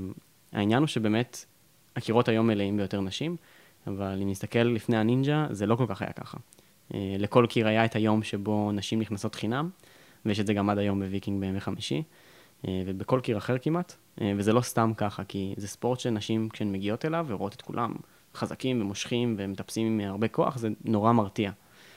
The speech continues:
אה, אז אין ספק שאני מתייחס לזה באימונים עם נשים, אה, גם לעובדה שלא באמת צריך להיות כל כך חזקים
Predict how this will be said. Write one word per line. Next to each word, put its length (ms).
אה, 360
אז 200
אין 80
ספק 260
שאני 600
מתייחס 460
לזה 180
באימונים 400
עם 120
נשים, 320
אה, 60
גם 180
לעובדה 300
שלא 540
באמת 260
צריך 180
להיות 160
כל 180
כך 120
חזקים 500